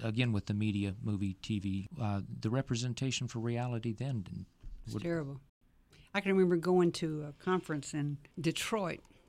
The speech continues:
Speaker 2: after the rebellion there and, uh, being in all these workshops, and I, I was thrown into one about the media, how to change the perspective through the media. And there was an observer there who was with one of the major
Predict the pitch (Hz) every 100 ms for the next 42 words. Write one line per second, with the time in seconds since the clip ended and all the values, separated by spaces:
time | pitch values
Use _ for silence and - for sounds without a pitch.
0 | - 165 - 165 147 156 156 160 180 165
1 | 147 147 151 143 - - 180 175 185 175
2 | 160 160 151 165 160 - 156 143 147 -
3 | - - 175 151 156 - 156 165 - -
4 | 156 151 151 - 160 160 151 151 151 151
5 | 147 147 - 143 165 156 139 135 160 147
6 | - 165 165 156 - - 147 - - -
7 | - - - 131 - 160 143 160 139 156
8 | 139 147 170 165 135 139 - - - _
9 | _ _ _ - 175 165 151 156 160 143
10 | 143 143 254 302 208 131 135 139 135 165
11 | 151 147 - 151 - 160 160 151 151 147
12 | 139 156